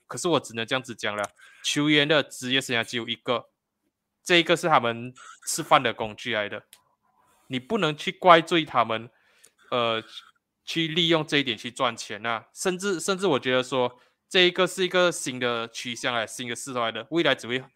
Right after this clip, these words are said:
越来越多球员会往这一个方面去走。单单这个即将到来的 summer window，你就可以看到刚刚我们提到的 Dybala、Pogba 这些都已经开始这样子哦。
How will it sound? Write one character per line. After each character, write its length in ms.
越 120
来 80
越 140
多 160
球 160
员 120
会 180
往 260
这 140
一 60
个 140
方 200
面 120
去 140
走。 340
单 140
单 180
这 140
个 240
即 140
将 160
到 160
来 100
的 60
summer 320
window， 160
你 80
就 40
可 120
以 40
看 160
到 200
刚 120
刚 100
我 40
们 140
提 180
到 220
的 80
Dybala、 720
Pogba 440
这 100
些 260
都 140
已 20
经 120
开 180
始 100
这 120
样 100
子 220
哦。 100